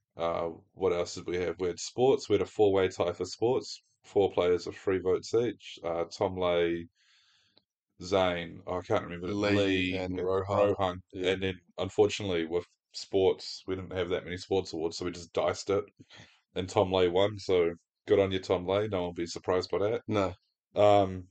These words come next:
Speaker 1: best in Grand Alliances, we didn't give to the podiums 'cause we wanted to share the love. So Ryan in fourth place picked up Best Death. Uh, Ben Blake in fifth place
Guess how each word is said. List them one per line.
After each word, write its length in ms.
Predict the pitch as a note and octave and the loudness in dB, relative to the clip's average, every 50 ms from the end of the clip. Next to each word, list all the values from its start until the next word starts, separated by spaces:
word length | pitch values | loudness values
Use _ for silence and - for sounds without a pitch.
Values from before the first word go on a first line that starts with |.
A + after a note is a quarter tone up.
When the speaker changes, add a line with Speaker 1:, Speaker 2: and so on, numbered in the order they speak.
| _ - | _ 4
Speaker 1:
best 240 | B2 B2 B2 - B2+ | 4 4 4 4 0
in 80 | A#2+ | 0
Grand 260 | G#2+ A2 A2+ A2+ A2 A2 | 2 4 4 6 6 8
Alliances, 520 | G#2+ A2 A#2 A#2+ A#2 G#2+ - B2 A2+ G2 | 8 8 6 4 2 -2 -4 -4 -2 -2
we 80 | A2 A2 | -2 -2
didn't 140 | G#2+ G#2 | -2 0
give 120 | G#2+ A2 G2+ | 0 -2 -2
to 100 | - - | -2 -6
the 60 | F#2+ - - | -8 -2 4
podiums 380 | A#2 A#2 A2+ A#2 A#2+ A#2 A2+ - | 4 4 6 4 2 -2 -2 -4
'cause 140 | A2 F#2+ | -4 -2
we 60 | F#2+ G2 | 0 0
wanted 220 | F#2+ G2 G2 G2 - | 0 0 -2 -4 -8
to 80 | F#2+ | -8
share 220 | F#2 - - G#2 F2+ | -4 0 2 2 4
the 60 | F2 | 4
love. 300 | F2+ G2 G#2+ A2+ A#2 A2 | 2 4 4 4 4 2
So 360 | - - - F#2+ F2+ F2+ F#2 F#2 - _ _ _ _ _ _ _ _ _ _ _ _ | 0 0 2 2 2 2 0 -4 -10 _ _ _ _ _ _ _ _ _ _ _ _
Ryan 280 | - G2+ A2 A2 G#2+ | 6 6 8 8 6
in 80 | G#2 F#2+ | 2 -2
fourth 280 | - - G2+ G2 - - | 0 2 2 2 4 4
place 220 | G#2 F#2 F2 - | 4 4 4 2
picked 260 | - - G2 - - - | 0 -4 -4 -2 0 0
up 120 | F#2+ - - | -2 0 -2
Best 240 | - F#2+ - - - | -4 -4 -4 -6 0
Death. 320 | - B2 C3 B2 A#2+ - - - _ _ _ _ _ _ - | 4 4 4 4 2 -2 -8 -20 _ _ _ _ _ _ -6
Uh, 180 | F#2+ F#2+ F#2 F#2 | -2 0 0 0
Ben 280 | F2 - G#2 G2+ F#2+ F2+ | 2 2 2 2 2 2
Blake 240 | F#2+ F#2+ F#2 - - | 0 0 0 0 -4
in 80 | F2+ | -10
fifth 280 | - - F#2+ F2+ - - | -4 -2 0 0 0 0
place 360 | - F#2 F2 F#2 - - - | 0 0 0 0 -2 -6 -16